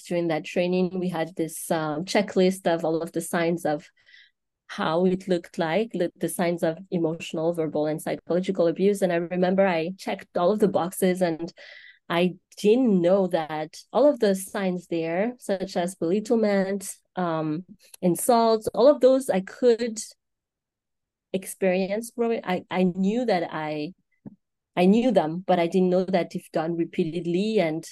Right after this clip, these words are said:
done, uh, like that, it was called emotional abuse. So that was my first eye-opener. I experienced it, uh, growing up in, um,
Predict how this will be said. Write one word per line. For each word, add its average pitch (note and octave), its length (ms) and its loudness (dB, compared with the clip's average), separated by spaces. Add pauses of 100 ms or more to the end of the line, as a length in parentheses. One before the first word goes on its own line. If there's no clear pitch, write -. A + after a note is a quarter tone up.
(140)
done, E3 360 2
uh, D3 380 -4 (180)
like E3 200 -2 (140)
that, F3+ 300 -2
it F#3+ 120 -8
was F#3 200 -2
called A3+ 360 -2
emotional E3 480 -4
abuse. D#3+ 400 -4 (480)
So G3+ 260 4
that F#3 160 4
was G#3+ 140 4
my F3+ 160 4
first F#3+ 420 2
eye-opener. G#3+ 640 0 (220)
I F3+ 100 0
experienced F#3+ 540 0
it, G3 340 0 (140)
uh, D#3 260 -4
growing D#3 300 -2
up D#3+ 380 -4 (280)
in, E3+ 400 0
um, D3+ 460 -6